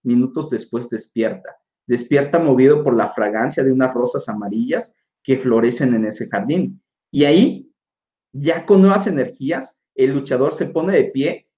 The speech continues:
y mira inevitablemente hacia, hacia su izquierda. Y lo que ve es muchísimo mejor. A través de los, de, de, de, de las matas que hay en el borde del jardín, observa un lago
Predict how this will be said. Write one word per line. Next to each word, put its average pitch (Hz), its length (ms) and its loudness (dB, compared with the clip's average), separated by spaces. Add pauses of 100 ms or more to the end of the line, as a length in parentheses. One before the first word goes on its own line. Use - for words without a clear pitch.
(140)
y 139 140 -4
mira 147 680 -2
inevitablemente 139 1080 0
hacia, - 280 -12 (180)
hacia 117 260 -10
su 107 140 -12
izquierda. 95 540 -8 (640)
Y 170 120 -6
lo 196 200 4
que 190 140 4
ve 170 420 -6 (280)
es 147 200 -14
muchísimo 139 540 -8
mejor. 104 440 -6 (920)
A 135 180 -2
través 185 400 6
de - 80 -2
los, 180 460 2
de, 113 420 -4
de, 113 220 -6
de, 110 360 -4
de 117 140 -4
las 107 220 -8
matas 120 320 -6
que 120 80 -4
hay 117 180 0
en 117 260 2
el 107 220 -2
borde 139 400 2
del 110 200 0
jardín, 101 500 -6
observa 139 520 -4
un 139 200 4
lago 139 520 -2